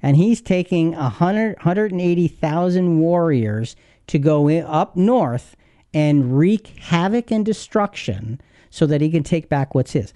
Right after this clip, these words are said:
So in his taking back of what's his, you know what he's gonna do? He's gonna destroy a good portion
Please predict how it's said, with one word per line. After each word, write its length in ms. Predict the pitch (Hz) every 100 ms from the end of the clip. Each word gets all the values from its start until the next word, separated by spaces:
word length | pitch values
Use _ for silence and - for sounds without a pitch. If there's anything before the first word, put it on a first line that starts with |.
| -
So 220 | - 185 165
in 160 | 175
his 340 | 151 202 196 -
taking 480 | - 190 - 170 143
back 260 | 160 269
of 80 | 370
what's 240 | 330 294 -
his, 280 | 160 160 -
you 180 | - -
know 100 | 226
what 100 | 311
he's 100 | 277
gonna 180 | 277 233
do? 260 | 269 320 -
He's 160 | - 233
gonna 180 | 269 247
destroy 640 | 220 - - 262 240 196 -
a 60 |
good 280 | 175 277 214
portion 640 | - 311 311 - 151 147